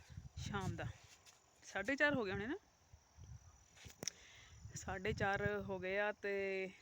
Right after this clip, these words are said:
ਅਹ, ਅਸੀਂ ਆਏ ਅੱਜ ਖੂਹ 'ਤੇ। ਤੇ ਮੈਂ ਤਾਂ ਕਦੀ ਕਦੀ ਆਉਂਦੀ ਹੁੰਦੀ ਹਾਂ, ਡਾਕਟਰ ਸਾਹਿਬ ਚਲੋ ਰੋਜ਼ ਹੀ ਆਉਂਦੇ ਆ ਨਾ,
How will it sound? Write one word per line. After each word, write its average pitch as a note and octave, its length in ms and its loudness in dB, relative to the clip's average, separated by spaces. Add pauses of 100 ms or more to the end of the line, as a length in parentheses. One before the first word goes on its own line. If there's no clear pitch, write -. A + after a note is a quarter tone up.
(120)
ਅਹ, F#3 720 -6
ਅਸੀਂ G3 180 -8
ਆਏ F#3 180 -6
ਅੱਜ F3+ 120 -8
ਖੂਹ F3 240 -6
'ਤੇ। G3+ 180 2 (1000)
ਤੇ G#3+ 60 -6
ਮੈਂ G#3 200 -2
ਤਾਂ G#3 80 0
ਕਦੀ G3 200 0
ਕਦੀ G3 240 -2
ਆਉਂਦੀ G3+ 220 -2
ਹੁੰਦੀ G3+ 240 -2
ਹਾਂ, G#3 80 0
ਡਾਕਟਰ G3 200 0
ਸਾਹਿਬ G3 240 -2
ਚਲੋ G3 260 -2
ਰੋਜ਼ F3+ 240 -2
ਹੀ A3+ 60 0
ਆਉਂਦੇ G3+ 280 2
ਆ G3 40 -2
ਨਾ, G#3+ 120 0